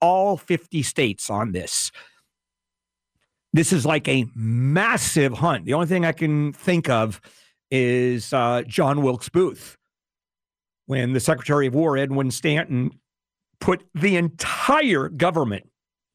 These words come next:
uh, on alert and looking for John Wilkes Booth.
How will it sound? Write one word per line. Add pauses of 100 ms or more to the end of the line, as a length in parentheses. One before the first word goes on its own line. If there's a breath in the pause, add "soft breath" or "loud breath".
(420)
uh, (400)
on
alert
and
looking
for
John
Wilkes
Booth.